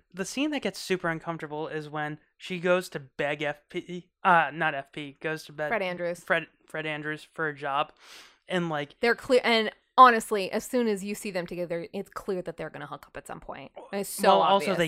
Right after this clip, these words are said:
Speaker 1: used to hook up,
Speaker 2: Well,
Speaker 1: but,
Speaker 2: yeah,
Speaker 1: but the
Speaker 2: which
Speaker 1: way
Speaker 2: we don't know at this point,
Speaker 1: this feels
Speaker 2: but
Speaker 1: like Sharon Stone from Basic Instinct. Like,
Speaker 2: Yeah.
Speaker 1: she's five seconds away from just, like, doing the Sharon Stone.
Speaker 2: Yeah.
Speaker 1: And everyone knows what I mean by
Speaker 2: Yeah, yeah, yeah,
Speaker 1: She's
Speaker 2: yeah.
Speaker 1: like,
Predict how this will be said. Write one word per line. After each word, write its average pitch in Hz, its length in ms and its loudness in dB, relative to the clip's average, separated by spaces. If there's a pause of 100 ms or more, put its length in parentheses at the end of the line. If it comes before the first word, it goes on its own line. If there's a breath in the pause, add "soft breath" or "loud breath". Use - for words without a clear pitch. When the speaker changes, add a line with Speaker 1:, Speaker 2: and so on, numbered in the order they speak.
Speaker 1:
used 214 220 -6
to 165 100 -2
hook 156 220 -6
up, 135 240 -10
Speaker 2:
Well, 277 200 12
Speaker 1:
but, 220 80 2
Speaker 2:
yeah, 220 160 6
Speaker 1:
but - 80 4
the 208 80 2
Speaker 2:
which - 180 6
Speaker 1:
way 269 60 4
Speaker 2:
we 330 80 8
don't 269 200 6
know 226 240 8
at 175 80 -2
this - 160 -4
point, 190 120 -4
Speaker 1:
this 240 180 0
feels 262 220 4
Speaker 2:
but 262 80 0
Speaker 1:
like 269 160 2 (180)
Sharon 196 420 2
Stone 170 340 4
from 160 160 -2
Basic 139 360 -6
Instinct. 165 440 -6
Like, 240 100 6
Speaker 2:
Yeah. 180 300 4
Speaker 1:
she's 208 320 -4
five 175 380 4
seconds 170 320 -2
away 147 220 -2
from 147 180 -8
just, 139 240 -10
like, 135 240 -8 (800 soft breath)
doing 160 320 0
the 147 80 0
Sharon 131 340 -2
Stone. 117 380 -10
Speaker 2:
Yeah. 202 280 -4
Speaker 1:
And 185 160 4
everyone 151 460 2
knows 120 220 -10
what 131 120 -4
I 127 100 -2
mean 202 200 4
by 202 100 10
Speaker 2:
Yeah, 196 220 10
yeah, 180 240 6
yeah, 165 300 -2
Speaker 1:
She's - 160 -2
Speaker 2:
yeah. 175 100 0
Speaker 1:
like, 170 140 4